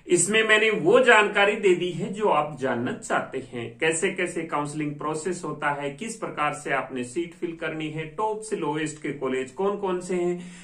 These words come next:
तो इनके बारे में आयुष, veterinary, ऑल India कोटा, state, सभी की बुक अवेलेबल है। मैं सोचता हूं ये आपके लिए काफी helpful रहेंगी।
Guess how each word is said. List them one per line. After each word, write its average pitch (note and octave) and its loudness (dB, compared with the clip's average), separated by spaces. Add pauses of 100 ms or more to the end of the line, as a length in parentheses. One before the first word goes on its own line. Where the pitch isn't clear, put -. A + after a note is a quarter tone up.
(120)
तो C4 6
इनके C4 8
बारे B3+ 10
में B3 6
आयुष, G#3 2 (280)
veterinary, G3 4 (120)
ऑल D#3+ 4
India F#3+ 4
कोटा, F#3+ 0
state, F3 0
सभी E3 -2
की D#3 -6
बुक C3 -8
अवेलेबल D#3 -2
है। B3 -4
मैं G#3 -2
सोचता C3+ -6
हूं D3+ -4
ये G#3+ -6
आपके D#3+ 0
लिए D3 0
काफी - -4
helpful - -10
रहेंगी। - -14